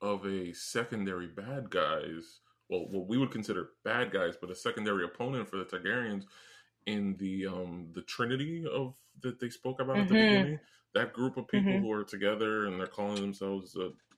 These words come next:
Speaker 1: basically like a Trinity in a way.
Speaker 2: Yeah.
Speaker 1: They're behind the scenes and probably pay,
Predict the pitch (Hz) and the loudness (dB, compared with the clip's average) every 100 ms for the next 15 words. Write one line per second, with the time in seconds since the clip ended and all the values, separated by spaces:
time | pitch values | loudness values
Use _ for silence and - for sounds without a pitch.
0 | _ 95 101 98 92 92 - - 95 95 | _ -6 -4 -4 -4 -4 -6 -8 -6 -4
1 | 98 98 98 98 98 98 - _ _ _ | -2 -2 0 0 -2 -4 -10 _ _ _
2 | _ - 180 165 160 156 117 131 131 110 | _ 0 4 6 4 2 8 10 8 4
3 | 101 101 104 123 104 98 95 98 95 95 | -2 0 2 2 0 -2 -2 -4 -4 -4
4 | 98 101 101 98 - 101 98 92 | 0 0 0 -6 -4 -2 -2 -6